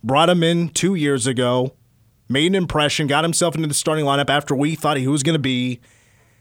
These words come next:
a backup to Nigel Pack. And then this year, All-American. I think that one day we'll get his jersey in the rafters of Bramlage Coliseum. Broke so many records. And as a player like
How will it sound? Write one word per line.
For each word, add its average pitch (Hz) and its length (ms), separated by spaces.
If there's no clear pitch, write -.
a 127 100
backup 143 420
to 147 100
Nigel 147 300
Pack. 104 440
And 139 140
then 131 140
this 160 260
year, 170 300
All-American. 135 800
I 143 120
think 156 200
that 143 120
one 147 300
day 156 140
we'll 147 200
get 147 180
his 143 100
jersey 135 380
in 143 60
the 139 80
rafters 139 420
of 127 60
Bramlage 135 360
Coliseum. 123 540
Broke 139 300
so - 300
many 180 180
records. - 600
And 143 160
as 143 160
a 135 60
player 170 360
like 139 380